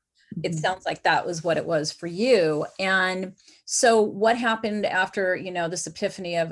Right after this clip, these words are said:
Speaker 1: "Oh gosh, here I am, <laughs> here I am doing the same thing again." What did you do after that?
Speaker 2: So I quit, and I ended up going to a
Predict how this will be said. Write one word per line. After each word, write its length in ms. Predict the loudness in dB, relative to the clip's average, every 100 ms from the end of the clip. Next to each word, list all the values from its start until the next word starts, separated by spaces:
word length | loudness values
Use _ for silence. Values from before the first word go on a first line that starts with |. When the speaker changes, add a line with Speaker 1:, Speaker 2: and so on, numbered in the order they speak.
| 0
Speaker 1:
"Oh 180 | 0 2
gosh, 440 | 0 0 -2 -6
here 160 | -6 -4
I 120 | -2
am, 140 | -4 -8 -20
<laughs> 180 | -18 2
here 120 | 6
I 80 | 6
am 180 | 6 6
doing 180 | 6 6
the 60 |
same 260 | 6 4 4
thing 160 | 2 4
again." 360 | 6 6 6 2 -12 -20 -20 _ _ _ _
What 180 | 2 4
did 160 | -2 -2
you 100 | -2
do 200 | 2 2
after 260 | 2 0
that? 340 | -2 -2 -4 -12 _ _ _ _ _ _ -20 -20 _ _ _ _ _ _
Speaker 2:
So 880 | -10 2 6 8 8 8 6 4 -2 -2
I 180 | 2 2
quit, 840 | 0 -6 0 4 6 6 4 2 -10 -10 _ 0
and 460 | 4 6 6 4 2 0
I 360 | 2 2 2 0
ended 260 | 0 2
up 160 | 0 0 -4
going 500 | -2 0 -2 -4 -6 -8 -4
to 440 | -2 0 0 -2 -2
a 500 | -2 0 0 -2 -4